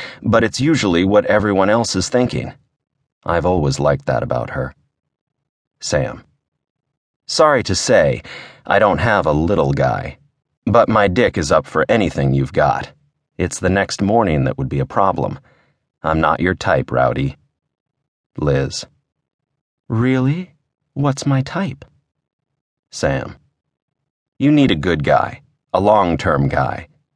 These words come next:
one who does dates and romance and emotional strings.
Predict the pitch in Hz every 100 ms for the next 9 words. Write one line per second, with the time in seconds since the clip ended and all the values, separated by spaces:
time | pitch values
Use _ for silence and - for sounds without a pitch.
0 | _ 110 117 110 113 110 101 92 123 87
1 | 67 - - - 80 69 90 95 73 64
2 | - - - _ - 73 78 180 - 78
3 | 71 - 98 73 64 -